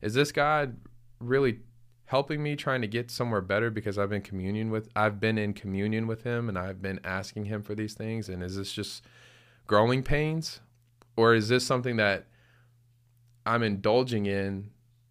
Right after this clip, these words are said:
and deviating in, in myself and being in the world and living in the world and living for self-gain and, and being selfish, and the devil's having his way with me because I'm falling into my temptations?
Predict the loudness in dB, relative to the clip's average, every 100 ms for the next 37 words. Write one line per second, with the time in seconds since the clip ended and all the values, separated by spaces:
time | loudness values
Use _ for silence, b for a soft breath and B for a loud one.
0 | _ -10 -6 0 0 2 2 2 2 2
1 | 0 -2 -2 0 -2 -2 2 4 6 4
2 | -2 -14 -20 _ -6 -4 0 0 2 0
3 | -2 2 4 6 6 2 -2 -12 _ -6
4 | 0 2 2 0 0 -2 -2 -2 0 2
5 | 2 2 0 0 -2 -6 -2 -2 -2 -4
6 | -4 -2 -4 -4 -4 -6 -10 -20 -16 -10
7 | -4 -2 -2 -4 -4 -2 -2 -2 -4 -4
8 | -10 -12 _ _ _ _ _ _ _ _
9 | _ -4 -2 0 2 2 2 -2 0 -2
10 | -2 -6 -6 -4 -6 -6 -8 -8 -8 -4
11 | -4 -2 -4 -2 -2 -2 -6 -10 -12 -12
12 | -12 -12 -10 -12 -14 -16 -20